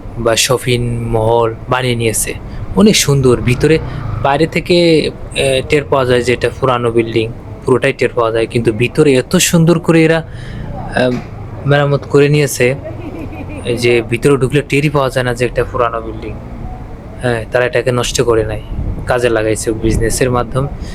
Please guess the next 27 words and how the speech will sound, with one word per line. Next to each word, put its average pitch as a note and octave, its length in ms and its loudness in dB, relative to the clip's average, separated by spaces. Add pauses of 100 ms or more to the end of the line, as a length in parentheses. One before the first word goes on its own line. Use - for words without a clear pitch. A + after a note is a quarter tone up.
(240)
বিজনেসও C3 480 2
শুরু E3 260 4
করে D#3+ 240 4
দিয়েছে, E3+ 420 2
আবার, C#3+ 400 4
আহ, A#2+ 1080 0 (140)
পুরানো B2+ 320 2
ঐতিহ্যও B2 480 2
থাকলো। A2+ 440 0 (360)
আর A#2+ 500 0
এই, B2+ 300 2
এই, C3 280 4
এই C3+ 120 4
শহরে C3+ 480 2
শুধু, D3 500 4
আহ, - 880 -4
মানুষ B2+ 340 2
ঘুরতে B2 380 2
আসার C3 260 0
মেন C3 220 0
কারণই B2+ 520 2
হলো C#3 160 4
এই C3+ 60 2
পুরাতন B2 680 -2
বিল্ডিংগুলো A#2+ 580 2
দেখতে A2+ 360 0
আসা। G#2 280 -4